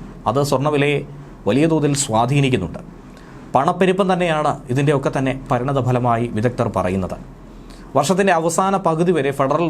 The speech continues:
റിസർവ് പലിശ നിരക്കുകൾ നിലനിർത്തുമെന്ന ഒരു വിശ്വാസമുണ്ട്. പണ്ട് മുതൽക്കേ സാമ്പത്തിക അനിശ്ചിതത്വം ഉണ്ടാകുമ്പോൾ സുരക്ഷിത നിക്ഷേപം എന്ന രീതിയിൽ ഏവരും നോക്കിക്കാണുന്നത്, പ്രത്യേകിച്ചും നിക്ഷേപകർ കണക്കാക്കുന്നത് സ്വർണത്തെ തന്നെയാണ്. അങ്ങനെ സ്വർണത്തെ വാങ്ങിക്കൂട്ടുമ്പോഴുണ്ടാകുന്ന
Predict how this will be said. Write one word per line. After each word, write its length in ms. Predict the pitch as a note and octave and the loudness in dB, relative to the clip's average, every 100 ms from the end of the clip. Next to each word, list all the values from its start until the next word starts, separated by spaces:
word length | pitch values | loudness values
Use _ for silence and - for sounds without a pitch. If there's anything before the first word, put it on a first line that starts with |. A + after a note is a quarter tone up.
| C#3+ | 0
റിസർവ് 300 | C#3 E3 D#3+ D#3 | 0 0 2 0
പലിശ 200 | D3 E3 | 0 -2
നിരക്കുകൾ 360 | D#3 D3 D3 D3+ C#3+ | -2 -2 0 0 0
നിലനിർത്തുമെന്ന 580 | C3+ E3 F3 E3+ D3+ C#3+ C#3 | 2 2 2 0 0 0 0
ഒരു 100 | B2 C3 | -2 -2
വിശ്വാസമുണ്ട്. 560 | - C3+ C#3 G2+ E2 - - - - - | 0 0 0 -2 -6 -12 -16 -20 -12 -2
പണ്ട് 160 | A#2+ D#3+ | 0 2
മുതൽക്കേ 300 | D#3+ D#3 D#3+ E3+ | 0 0 0 0
സാമ്പത്തിക 400 | C#3+ D#3 F3+ F3 D#3+ | 0 0 0 0 0
അനിശ്ചിതത്വം 460 | E3 E3 F#3 F#3 E3+ | 0 2 2 2 0
ഉണ്ടാകുമ്പോൾ 480 | D#3 D#3 C#3 G#2 G2+ G2+ - - - | 2 2 2 0 -2 -4 -16 -16 0
സുരക്ഷിത 400 | F#3 A3+ G#3+ A3+ G#3 | 2 2 2 2 2
നിക്ഷേപം 360 | F3+ - G#3+ G#3 | 2 2 2 2
എന്ന 100 | F#3 F3 | 2 0
രീതിയിൽ 300 | E3 E3 D#3+ D3+ | 2 2 2 2
ഏവരും 280 | F3 F#3+ F3+ | 2 2 2
നോക്കിക്കാണുന്നത്, 600 | D#3 D3+ C3 A#2+ A2+ F2+ - | 0 0 0 0 0 -4 -6
പ്രത്യേകിച്ചും 460 | A#2+ D#3 E3 E3+ F3+ D#3 | -2 0 0 0 0 -2
നിക്ഷേപകർ 540 | D3 - G3+ F#3+ F3+ E3+ | 0 2 4 4 2 0
കണക്കാക്കുന്നത് 640 | D3 D3 C3+ B2 G#2+ F2+ F#2+ - - - - - | 0 2 0 0 -2 0 -2 -4 -18 -20 -20 -4
സ്വർണത്തെ 380 | - D#3+ F3+ F3 E3 | 0 2 2 2 0
തന്നെയാണ്. 380 | G#2 F2 D#2+ F2+ - - - - E3 | -2 -4 -6 -10 -16 -20 -12 -2 0
അങ്ങനെ 200 | A3+ A3 | 2 2
സ്വർണത്തെ 360 | G#3 G3 A3 G#3 E3+ | 0 0 0 2 2
വാങ്ങിക്കൂട്ടുമ്പോഴുണ്ടാകുന്ന 1120 | E3+ G3 F#3 F3 E3 D#3 D3+ C#3 C#3 B2+ A#2+ | 0 0 0 0 0 0 0 0 0 0 -2